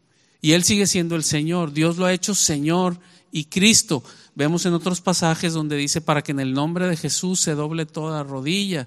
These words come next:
Y vemos bastantes pasajes que nos hablan la Escritura acerca del poder de ese Jesús resucitado, que es Señor.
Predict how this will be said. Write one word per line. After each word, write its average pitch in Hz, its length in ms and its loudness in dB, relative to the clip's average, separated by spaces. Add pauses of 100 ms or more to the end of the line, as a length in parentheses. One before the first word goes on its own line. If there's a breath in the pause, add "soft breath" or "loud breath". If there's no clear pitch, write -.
(360 loud breath)
Y 151 100 -6
vemos 185 300 -2
bastantes 202 540 0
pasajes 208 540 -2
que 175 100 -8
nos 151 200 -8
hablan 180 280 -2
la 180 40 -2
Escritura 165 640 -2 (280 loud breath)
acerca 160 840 2 (280 loud breath)
del 143 200 2
poder 143 540 2
de 147 300 4
ese 170 240 2
Jesús 143 640 -2 (520 soft breath)
resucitado, 147 880 0
que 147 120 2
es 139 80 2
Señor. 156 560 4